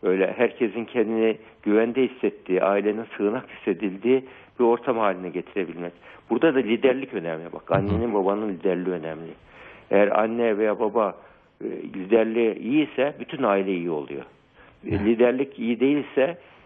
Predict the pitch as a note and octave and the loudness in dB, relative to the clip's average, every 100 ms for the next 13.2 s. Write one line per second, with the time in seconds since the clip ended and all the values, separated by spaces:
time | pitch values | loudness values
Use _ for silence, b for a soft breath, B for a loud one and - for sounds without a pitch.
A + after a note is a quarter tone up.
0 | B A2 A#2+ - - - A#2 A2 - G#2+ | B -6 -2 -2 -4 -4 -4 -4 0 2
1 | G#2 G2 E2+ F2 - F2 E2 - A#2+ D3 | 2 0 -2 -6 -10 -14 -14 -14 -12 -10
2 | C3 - A2 A2+ G#2 C3 - B B B | -8 -8 2 4 4 2 -4 B B B
3 | - F#2 F2+ G#2+ A2 A2+ A2 A#2+ C#3 C#3 | -4 -2 2 4 4 2 -2 -4 -4 -4
4 | B2 C3+ - - C#3 - B B _ B2 | -4 -4 -4 -6 -6 -8 B B _ -2
5 | A2+ - D#3+ C3 G#2 - - F2 D#2+ D#2+ | -2 -4 -6 -2 -2 -4 0 0 0 -4
6 | E2+ - C3 B2+ - G#2+ E2+ - - - | -8 -2 0 0 -4 -2 -2 -2 -12 -14
7 | - - A2+ A#2 A2+ - G#2 G2+ - G2 | -16 -2 2 2 0 0 0 0 -4 -2
8 | F2+ E2 G#2+ C3+ A#2+ A#2 B2 - - A2+ | -2 -2 -4 2 4 4 2 -2 -2 0
9 | G#2 G#2+ G#2+ B B B G#2+ - C#3+ - | 2 2 -2 B B B 0 2 -2 2
10 | B2+ D#3 - B B B B - - C3 | 0 0 -8 B B B B -6 2 2
11 | A2+ A2+ A2 G#2+ - A2+ A#2+ - A#2 G#2+ | 2 0 0 -4 -4 -4 -6 -2 0 4
12 | G#2 G#2+ G#2+ A#2 G#2 C3+ A2+ G#2+ A2+ G2+ | 2 2 -2 -6 -4 0 0 0 -2 2
13 | G#2 | 2